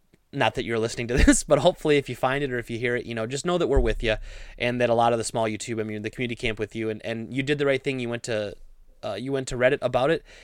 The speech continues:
and, uh, and they got the exposure it needed, man. So congratulations on that. And, and, uh, it's seemingly a, a positive end of the story, except you don't know to when it's gonna happen again. But obviously it knocked Game Ranks off their high horse,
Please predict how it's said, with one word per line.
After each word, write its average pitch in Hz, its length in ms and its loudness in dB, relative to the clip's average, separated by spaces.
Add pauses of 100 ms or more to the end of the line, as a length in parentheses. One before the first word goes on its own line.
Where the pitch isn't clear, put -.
(140)
and, 123 200 -2
uh, 117 160 4
and 120 120 -2
they 117 80 0
got 113 220 0
the 123 60 -4
exposure 117 440 -4
it 110 80 -6
needed, 117 280 -4
man. 104 220 -6
So 127 100 -4
congratulations 113 680 -2
on 104 140 -4
that. 110 200 -4
And, 107 160 -12
and, 113 240 -6
uh, 110 140 2
it's 147 160 -4
seemingly 208 460 2
a, 123 240 -4
a 120 40 -2
positive 123 400 -2
end 113 160 -6
of 107 60 -10
the - 80 -12
story, 117 420 -6 (300)
except 123 280 -2
you 131 120 -4
don't 117 280 0
know 110 280 -2
to - 160 -10
when 110 180 -2
it's 107 100 -4
gonna 110 140 -8
happen 104 220 -4
again. 98 340 -6 (320)
But 127 80 2
obviously 123 460 2
it - 80 -8
knocked 107 340 -2
Game 110 220 0
Ranks 107 200 -6
off 98 140 -2
their 98 140 -6
high 151 180 0
horse, 98 400 -8